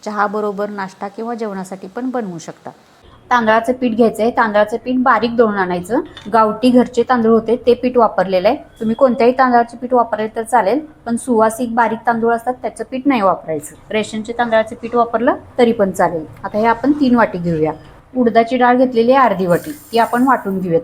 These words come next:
तीन वाट्या पिठासाठी अर्धी वाटी उडदाची डाळ घ्यायची आहे. आता ह्याच्यामध्ये पीठ वापरलं तरी पण चालेल, पण शक्यतो घरामध्ये उडदाच्या डाळीचं पीठ नसतं, यासाठी आपण मिक्सरमधून बारीक वाटून घेऊया. एक चमचा बेसन घेतलेलं आहे, एक मोठा चमचा भरून घ्यायचा आहे.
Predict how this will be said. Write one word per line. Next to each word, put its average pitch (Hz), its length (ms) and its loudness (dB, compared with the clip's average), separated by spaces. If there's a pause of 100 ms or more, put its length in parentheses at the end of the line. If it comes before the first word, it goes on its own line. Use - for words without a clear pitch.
तीन 220 160 -2
वाट्या 226 240 -2
पिठासाठी 226 520 -2
अर्धी 214 320 0
वाटी 220 260 -2
उडदाची 190 420 -2
डाळ 185 160 0
घ्यायची 180 320 -6
आहे. 285 80 -2 (280)
आता 196 80 -4
ह्याच्यामध्ये 240 440 0
पीठ 254 240 -4
वापरलं 254 460 2
तरी 254 140 2
पण 262 180 -2
चालेल, 226 240 0
पण 233 200 -6
शक्यतो 226 400 -6
घरामध्ये 226 520 0 (220)
उडदाच्या 208 360 0
डाळीचं 214 380 0
पीठ 226 160 -6
नसतं, 226 360 -2 (260)
यासाठी 208 280 -2
आपण 233 220 -2
मिक्सरमधून 220 600 0
बारीक 208 360 2
वाटून 165 280 -2
घेऊया. 156 240 -8 (1600)
एक 226 260 -2
चमचा 254 240 2
बेसन 254 380 0
घेतलेलं 190 360 0
आहे, 196 80 -4
एक 196 60 -8
मोठा 220 280 -4
चमचा 226 320 -2
भरून 208 300 4
घ्यायचा 190 320 -2
आहे. 285 100 -2